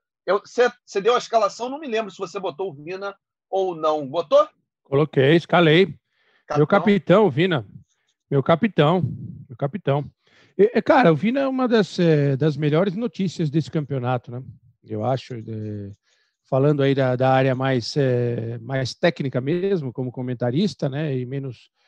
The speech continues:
Speaker 2: cartoleiro, ele tá jogando demais, cara. O cara que faz gol com extrema fali-, facilidade, um jogador de muita técnica pra bater na bola.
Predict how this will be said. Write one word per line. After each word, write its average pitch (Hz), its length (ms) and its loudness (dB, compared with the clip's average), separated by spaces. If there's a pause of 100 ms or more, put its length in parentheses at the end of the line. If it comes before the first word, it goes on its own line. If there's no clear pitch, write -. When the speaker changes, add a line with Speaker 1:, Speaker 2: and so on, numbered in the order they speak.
(260)
Speaker 2:
cartoleiro, 151 1300 2
ele 214 120 -8
tá 247 120 0
jogando 220 280 -2
demais, 175 440 0
cara. 117 260 -12
O 101 40 -20
cara 143 180 -8
que - 80 -14
faz 165 180 -2
gol 165 180 -2
com 175 180 -10
extrema 175 380 -4
fali-, 151 240 -4 (180)
facilidade, 139 840 -2
um 120 80 -10
jogador 135 320 -4
de 135 300 -8
muita 156 300 -6
técnica 143 580 -4
pra 143 140 -6
bater 131 280 -4
na 131 100 -6
bola. 123 560 -2